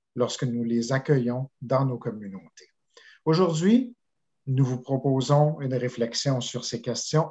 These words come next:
en trois temps. Nous aurons pour vous des témoignages de personnes réfugiées qui parleront de leur expérience en matière de réinstallation au sein de la francophonie.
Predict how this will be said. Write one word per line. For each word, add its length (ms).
en 160
trois 400
temps. 160
Nous 220
aurons 260
pour 180
vous 220
des 180
témoignages 800
de 80
personnes 460
réfugiées 680
qui 100
parleront 440
de 100
leur 240
expérience 960
en 100
matière 520
de 80
réinstallation 960
au 40
sein 220
de 80
la 140
francophonie. 680